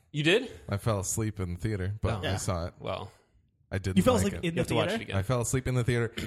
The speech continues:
Speaker 2: at, like, two P M.
Speaker 3: <laughs>
Speaker 2: It was two P M, and I fell asleep in the theater.
Speaker 3: Man.
Speaker 2: I was maybe one of three people in the theater on opening weekend and fell asleep in the
Speaker 3: Man.
Speaker 2: theater.
Speaker 1: So maybe The Nice Guys is doing a little bit better in theaters.
Speaker 2: <laughs>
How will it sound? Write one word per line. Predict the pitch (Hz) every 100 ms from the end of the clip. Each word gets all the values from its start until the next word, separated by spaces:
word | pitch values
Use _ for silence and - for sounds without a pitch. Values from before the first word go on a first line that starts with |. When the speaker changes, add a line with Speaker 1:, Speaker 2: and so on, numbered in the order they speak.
| -
Speaker 2:
at, | 135 151
like, | 139 127 -
two | - 160
P | - 127
M. | 117 113 -
Speaker 3:
<laughs> | 277 - - - - - - - - _ -
Speaker 2:
It | 143
was | 135 -
two | 151 139
P | - 113
M, | 104 98 107 113
and | 110 104
I | 101
fell | - 107
asleep | 90 - 101 90
in | 87
the | 82
theater. | - 80 - - -
Speaker 3:
Man. | 151 151 131 -
Speaker 2:
I | 117
was | 135 123
maybe | 123 123
one | 110 120 120
of | 92
three | - 127
people | - 127 107 95
in | 101
the | 104
theater | 113 107 98 85 - _ -
on | 120 143
opening | 139 120 101
weekend | 104 104 69 53 - - _ _ _ _ _
and | 90 90
fell | 92
asleep | 80 - - 101
in | 104
the |
Speaker 3:
Man. | 147
Speaker 2:
theater. | 120
Speaker 1:
So |
maybe | 113 110
The | 104
Nice | 101 -
Guys | 98
is | 101
doing | 104 98
a |
little | 95
bit | 101
better | 101 104 104 -
in | 147
theaters. | - 156 139 123 - -
Speaker 2:
<laughs> | -